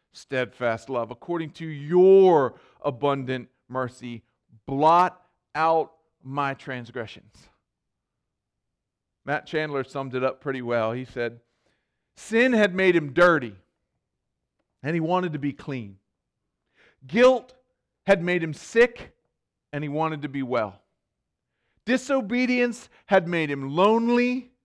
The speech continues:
and he wanted to be reconciled. Rebellion had made him fearful, and he wanted a pardon." David was in a particularly difficult spot.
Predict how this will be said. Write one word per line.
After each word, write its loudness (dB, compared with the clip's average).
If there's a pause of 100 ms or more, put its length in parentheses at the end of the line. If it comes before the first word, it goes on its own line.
(640)
and -14
he -10
wanted -4
to -8
be -4
reconciled. -6 (960)
Rebellion 0 (580)
had -10
made -8
him -10 (200)
fearful, -8 (1080)
and -16
he -12
wanted -8 (520)
a -20
pardon." -8 (2500)
David -6
was -10
in -8 (720)
a -20
particularly -12
difficult -12
spot. -8